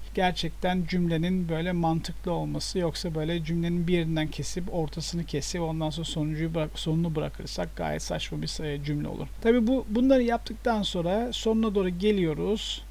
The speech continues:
Yani video atıyorum on sekiz, yirmi, otuz dakika neyse artık. Ondan sonra üzerine şeyleri oturtuyoruz. Efekt oturtuyoruz. Bu efektler nedir?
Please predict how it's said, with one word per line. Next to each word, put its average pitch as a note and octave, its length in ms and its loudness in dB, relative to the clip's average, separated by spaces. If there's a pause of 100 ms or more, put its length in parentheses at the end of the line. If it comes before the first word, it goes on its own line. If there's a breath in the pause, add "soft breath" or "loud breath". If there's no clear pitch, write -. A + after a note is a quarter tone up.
(140)
Yani E3 340 -2
video F#3 280 4
atıyorum E3 340 0
on F3 200 0
sekiz, D#3 340 -2
yirmi, D3+ 420 0
otuz E3+ 400 -4
dakika D#3 260 -4
neyse E3 400 -2
artık. - 480 -6 (540 loud breath)
Ondan G#3+ 300 2
sonra G3+ 220 0
üzerine F#3 380 2
şeyleri F#3 300 2
oturtuyoruz. D#3 720 -4 (160)
Efekt F#3 440 0
oturtuyoruz. D#3 640 -6
Bu G3 100 0
efektler F#3 460 0
nedir? E3+ 360 -2